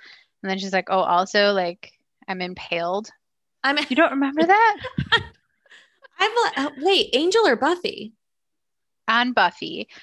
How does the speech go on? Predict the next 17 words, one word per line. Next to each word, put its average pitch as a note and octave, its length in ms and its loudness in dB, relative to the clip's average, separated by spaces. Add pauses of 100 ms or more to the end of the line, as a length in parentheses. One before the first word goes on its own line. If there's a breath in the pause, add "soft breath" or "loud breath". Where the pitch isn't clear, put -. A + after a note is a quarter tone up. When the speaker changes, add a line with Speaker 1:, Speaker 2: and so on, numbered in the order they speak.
(160 loud breath)
Speaker 1:
So G#3 480 0
Cordy A3+ 420 0
sees F#3+ 480 -6 (100)
Xander F3+ 580 -4
and, E3+ 560 -10 (200)
uh, D#3+ 240 -4
Willow F3 400 -4
kissing. F3 640 -12 (500 loud breath)
Speaker 2:
Oh, F#4+ 680 4
duh. G#3 460 0 (120)
Yeah. C#4+ 160 -2
Speaker 1:
Yeah, F#3+ 200 2
and G3+ 160 -6
then G3 160 -2
she, G#3+ 140 -2
Speaker 2:
Okay. G3+ 80 2
Speaker 1:
like, F#3+ 140 -4